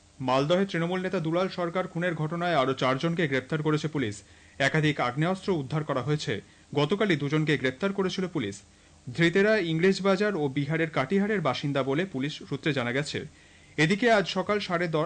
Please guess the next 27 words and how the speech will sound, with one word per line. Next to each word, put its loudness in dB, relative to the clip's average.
আটটা -2
নাগাদ -2
মালদা 2
মেডিকেল -2
কলেজের 0
মর্গ 0
থেকে -2
নিহত -2
তৃণমূল -4
নেতার -4
দেহ 2
মহানন্দা 2
পল্লীতে 0
তার -2
বাড়িতে 0
নিয়ে 0
যাওয়া 0
হয়। -6
এরপর 2
তৃণমূলের -2
জেলা 0
কার্যালয়ে 0
তার 0
মরদেহ 0
নিয়ে 0
যাওয়া -2
হয়। 2